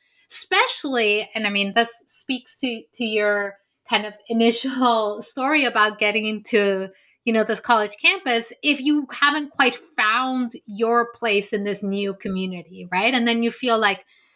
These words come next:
"I'm losing my connection, perhaps the identity that I had tied to these connections I had with people I grew up with. And I still can't,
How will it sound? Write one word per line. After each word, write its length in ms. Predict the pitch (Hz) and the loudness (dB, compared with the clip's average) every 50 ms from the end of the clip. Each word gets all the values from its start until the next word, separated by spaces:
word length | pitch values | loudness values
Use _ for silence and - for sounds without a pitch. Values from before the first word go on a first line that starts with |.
| _ _ _ _ | _ _ _ _
"I'm 320 | - 254 254 254 262 262 262 | 2 2 2 2 0 -2 -2
losing 580 | 311 339 370 381 370 - - 320 302 285 269 | 2 4 4 4 2 0 -2 -2 0 0 2
my 240 | 254 233 220 220 220 - | 2 2 2 0 -2 -4
connection, 960 | - 247 233 220 220 220 220 - - - - 226 208 196 190 190 190 196 190 - _ _ _ _ _ | -8 -8 -2 2 2 2 2 0 -6 -2 0 0 2 2 2 0 -2 -6 -12 -18 _ _ _ _ _
perhaps 440 | 247 220 226 226 214 - - - - _ | -6 -2 -2 -2 -2 -4 -10 -16 -12 _
the 180 | 233 226 214 208 | -2 0 2 2
identity 520 | 208 208 220 233 240 233 254 233 214 208 | 0 2 2 0 0 0 0 0 0 0
that 140 | 208 202 190 | 0 0 0
I 100 | 180 180 | 0 -2
had 400 | 180 - - 190 185 180 180 180 _ _ | -2 0 0 0 0 0 -4 -12 _ _
tied 480 | - - - 269 277 294 330 320 302 | -14 -4 2 4 4 4 2 0 -4
to 120 | - 262 233 | -6 -8 -6
these 280 | - 208 202 190 190 | -4 -4 -4 -4 -6
connections 560 | - - 226 202 190 185 - - 208 196 185 - | -2 -2 0 0 0 0 -2 -4 -6 -6 0 0
I 60 | 190 | 0
had 400 | 180 180 - 190 180 180 180 185 | 0 2 0 0 2 2 0 0
with 280 | 190 190 190 185 185 - _ _ _ | -2 -6 -6 -8 -10 -16 _ _ _
people 300 | _ - 202 196 - 202 | _ -14 -12 -4 0 0
I 140 | 190 185 190 | 2 2 0
grew 220 | 185 185 196 196 190 | -2 -4 -2 0 0
up 160 | 185 185 - | 0 -2 0
with. 260 | 196 185 185 196 220 - _ _ _ _ _ _ _ _ _ _ _ _ _ | 0 0 0 -2 -4 -10 _ _ _ _ _ _ _ _ _ _ _ _ _
And 220 | - 277 285 285 285 | 2 4 4 4 2
I 140 | 285 302 302 | 0 -2 -2
still 420 | - - - - 339 349 - 359 | -4 -6 -2 2 2 2 2 0
can't, 420 | - - - 320 320 311 302 269 | -4 0 2 2 2 2 0 -6